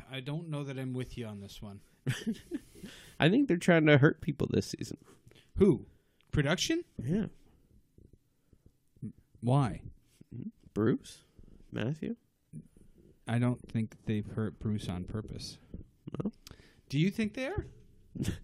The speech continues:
Speaker 2: No.
Speaker 1: Okay.
Speaker 2: <laughs> They're giving people poisonous worms to eat?
Speaker 1: Mm. Maybe. Yeah, maybe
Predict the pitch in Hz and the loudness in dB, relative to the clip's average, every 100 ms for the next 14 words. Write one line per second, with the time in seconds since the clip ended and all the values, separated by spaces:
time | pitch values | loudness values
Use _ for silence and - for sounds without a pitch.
0 | - - 107 78 - - 127 - - _ | -12 -4 -2 0 -2 -10 -14 -16 -20 _
1 | - _ _ - - - 339 - 339 - | -20 _ _ -12 -6 2 2 2 -2 -2
2 | - - - 311 311 302 - - 120 104 | -8 -8 -6 -6 -6 -10 -4 2 2 4
3 | 113 120 113 120 120 - 117 110 113 104 | 6 6 4 0 -2 4 4 6 4 2
4 | 104 107 135 156 - 196 233 - _ _ | 2 4 4 2 0 0 -2 -6 _ _
5 | _ _ _ _ _ _ _ _ _ _ | _ _ _ _ _ _ _ _ _ _
6 | _ _ 156 175 165 143 _ _ _ _ | _ _ -6 -4 -4 -6 _ _ _ _
7 | _ - - - - - - - - - | _ -20 -20 -20 -20 -20 -20 -20 -20 -6
8 | 131 180 202 110 117 _ _ - _ _ | 2 6 6 4 2 _ _ -20 _ _
9 | - - - 143 139 123 143 170 147 | -20 -6 4 6 6 6 8 8 6